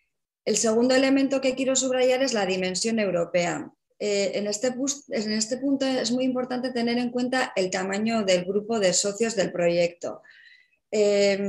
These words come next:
desde Europa Creativa se quiere evitar los grupos de, de, pues, quince, veinte, eh, diez socios, incluso cinco. O sea, todos sabemos que,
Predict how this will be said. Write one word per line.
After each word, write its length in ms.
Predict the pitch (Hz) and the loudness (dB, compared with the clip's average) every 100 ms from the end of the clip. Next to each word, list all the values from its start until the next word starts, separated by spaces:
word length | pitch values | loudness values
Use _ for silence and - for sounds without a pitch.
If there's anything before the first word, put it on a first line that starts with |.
| 196 | 0
desde 340 | 202 202 214 | 2 2 4
Europa 380 | 208 202 214 247 | 4 4 4 2
Creativa 460 | 262 294 285 285 285 | 0 -2 0 -2 0
se 160 | 226 | -2
quiere 220 | - 220 233 | -2 -2 0
evitar 540 | 233 240 247 240 - - _ - - - | 0 2 2 2 -4 -16 _ -20 -18 -4
los 260 | 214 208 | 0 0
grupos 560 | 202 226 226 247 233 190 | 4 4 6 4 4 2
de, 500 | 196 180 170 156 - | 4 6 4 2 -8
de, 380 | 214 170 151 147 | -2 0 0 -4
pues, 200 | - - | -8 -6
quince, 520 | - 202 202 208 202 | -4 -4 -2 2 2
veinte, 800 | 190 190 202 196 208 202 202 202 - - - - _ _ | 4 2 -2 -2 0 4 4 2 -2 -6 -8 -10 _ _
eh, 380 | - 175 165 233 165 | 0 4 4 0 -2
diez 400 | 202 214 220 - | 0 0 0 -2
socios, 420 | - 208 240 233 | 0 2 2 2
incluso 480 | 190 190 196 180 170 | 0 0 0 0 -2
cinco. 540 | 220 220 196 - 170 - | -2 -2 0 -2 -2 -6
O 520 | - - _ _ - | -20 -20 _ _ -8
sea, 200 | 220 208 | -4 0
todos 180 | 220 240 | 2 2
sabemos 400 | 247 240 254 - | 4 4 2 2
que, 380 | 220 196 - | 4 4 4